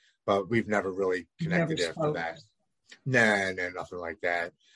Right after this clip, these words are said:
Speaker 1: And now it's been so long. It's, I mean, me and my wife been together since nineteen ninety-six.
Speaker 2: Okay.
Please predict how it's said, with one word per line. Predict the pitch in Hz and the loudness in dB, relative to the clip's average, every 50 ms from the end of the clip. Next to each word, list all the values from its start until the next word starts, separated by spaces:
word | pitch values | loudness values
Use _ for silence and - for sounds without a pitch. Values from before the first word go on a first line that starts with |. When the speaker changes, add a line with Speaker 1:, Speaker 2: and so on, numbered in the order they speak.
| _ - - | _ 2 4
Speaker 1:
And | 156 170 | 6 8
now | 185 175 170 | 8 8 8
it's | 156 - | 6 6
been | 160 139 - | 2 2 4
so | - 113 101 | 6 4 6
long. | 101 101 101 101 98 98 | 6 4 2 2 0 -2
It's, | 98 - - - _ _ _ _ _ _ _ _ _ _ _ _ _ _ _ _ _ - | -6 -8 -10 -18 _ _ _ _ _ _ _ _ _ _ _ _ _ _ _ _ _ -8
I | 107 | -4
mean, | 107 113 123 139 | 0 2 4 6
me | 135 | 6
and | 123 | 6
my | 117 113 | 6 6
wife | 107 113 120 113 - | 8 8 8 6 6
been | - 113 104 | 2 0 2
together | 104 95 107 104 107 98 | 2 2 2 2 2 0
since | - - 92 80 104 | -2 -4 -10 -6 -4
nineteen | 101 101 95 - 107 98 | -4 -4 -4 -6 -8 -6
ninety-six. | 98 95 90 82 - - - 101 90 87 - - - - - _ _ - 180 | -4 -4 -6 -6 -6 0 2 2 2 0 -2 -10 -16 -16 -16 _ _ -8 -8
Speaker 2:
Okay. | 170 - - 190 175 175 | -8 -6 -4 -4 -4 -4